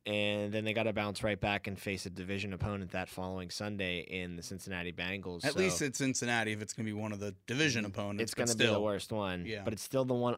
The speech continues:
Speaker 1: on the road against
Speaker 2: Yeah.
Speaker 1: Cincinnati, so that's the one that you could potentially trip up on. But,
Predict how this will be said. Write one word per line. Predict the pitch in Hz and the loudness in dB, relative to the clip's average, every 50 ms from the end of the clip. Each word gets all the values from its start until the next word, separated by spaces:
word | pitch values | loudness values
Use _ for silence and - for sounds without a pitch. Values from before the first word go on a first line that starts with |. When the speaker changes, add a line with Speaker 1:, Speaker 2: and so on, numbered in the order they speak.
| - - | 0 -2
Speaker 1:
on | 120 117 113 | 0 0 2
the | 117 113 | 2 2
road | 113 120 123 120 107 90 78 78 - - - | 4 4 4 4 4 4 0 -2 -8 -12 -6
against | - 95 110 107 104 | -4 -2 -2 -2 -2
Speaker 2:
Yeah. | 104 98 | -6 -8
Speaker 1:
Cincinnati, | 90 - - 90 87 85 82 85 82 | -8 -6 -4 -4 -2 -2 -2 -4 -6
so | - - 95 | -8 -8 -4
that's | 101 95 95 - - | -2 -2 -2 -2 -4
the | - 107 | -6 -4
one | 101 98 98 95 | -2 -2 -2 -4
that | 90 78 | -4 -4
you | 82 95 90 | -6 -8 -6
could | - 98 87 | -6 -6 -6
potentially | - 98 90 - 107 101 95 - - 95 92 90 87 | -6 -8 -8 -6 -6 -6 -6 -6 -4 -4 -4 -4 -6
trip | - - - - 110 98 - - - | -8 -8 -6 -4 -4 -4 -4 -6 -4
up | - 95 95 - 78 | -4 -4 -4 -4 -6
on. | 80 82 80 80 80 80 | -6 -4 -6 -6 -6 -6
But, | 82 95 92 90 80 | -4 -2 -2 -2 -4